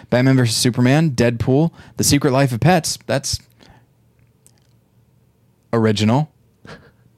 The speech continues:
I'm being facetious. It's not based on anything, but I, let's not kid ourselves. Uh, The Mermaid, which is a Chinese film by Stephen Chow.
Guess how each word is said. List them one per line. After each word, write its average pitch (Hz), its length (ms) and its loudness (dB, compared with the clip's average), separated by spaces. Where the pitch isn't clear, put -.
I'm 135 120 2
being 139 180 4
facetious. 110 640 -2
It's 123 100 0
not 170 160 4
based 156 260 2
on 127 100 2
anything, 104 460 0
but 123 240 0
I, 120 180 -6
let's - 420 -2
not 120 200 -2
kid 123 140 0
ourselves. 92 560 -2
Uh, 117 560 0
The 131 180 2
Mermaid, 143 460 2
which 131 200 0
is 120 100 -2
a 117 40 -6
Chinese 143 480 2
film 127 280 2
by 117 140 2
Stephen 117 320 2
Chow. 123 420 0